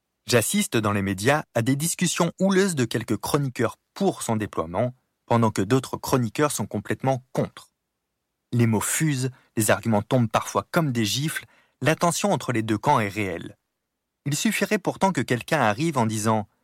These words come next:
Lequel d'entre vous peut m'expliquer exactement ce qu'est la cinq G, comment elle fonctionne,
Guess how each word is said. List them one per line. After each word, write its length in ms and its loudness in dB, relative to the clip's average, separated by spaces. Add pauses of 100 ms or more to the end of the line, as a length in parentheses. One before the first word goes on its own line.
(460)
Lequel 340 2
d'entre 280 2
vous 200 -2
peut 100 -2
m'expliquer 640 -2
exactement 800 0
ce 120 -6
qu'est 160 0
la 100 6
cinq 220 0
G, 300 -4 (260)
comment 200 2
elle 80 0
fonctionne, 560 -2